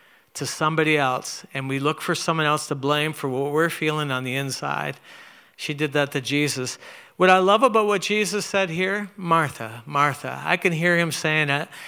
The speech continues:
in a way he's trying to minister, in a way he's trying to relieve her of something.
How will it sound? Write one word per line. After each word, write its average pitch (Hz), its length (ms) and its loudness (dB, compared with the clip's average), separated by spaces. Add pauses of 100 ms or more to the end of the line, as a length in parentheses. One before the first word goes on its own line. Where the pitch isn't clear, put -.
(220)
in 156 100 2
a 156 60 2
way 180 380 4
he's 160 220 -2
trying 202 440 2
to 185 80 0
minister, 165 680 -2
in 131 80 -6
a 135 60 -4
way 160 220 4
he's 175 160 0
trying 165 320 0
to 135 180 -2 (500)
relieve 170 640 2
her 139 680 -4
of 127 160 -2
something. 131 600 -8